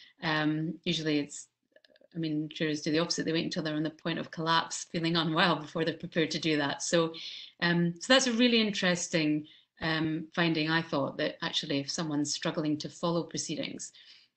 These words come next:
there's a much better chance of, um, making that clear.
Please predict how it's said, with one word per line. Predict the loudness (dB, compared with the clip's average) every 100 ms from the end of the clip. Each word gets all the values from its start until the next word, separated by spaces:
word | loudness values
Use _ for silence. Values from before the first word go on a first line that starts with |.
| _
there's | -10 -6
a | -4 -6 -4
much | -4 -2 -4
better | -4 -4 -4
chance | -4 -4 -6 -8 -10 -14
of, | -14 -14 -20 _ _ _ _ -12
um, | -10 -10 -8
making | -6 -6 -4
that | -6
clear. | -2 -2 -2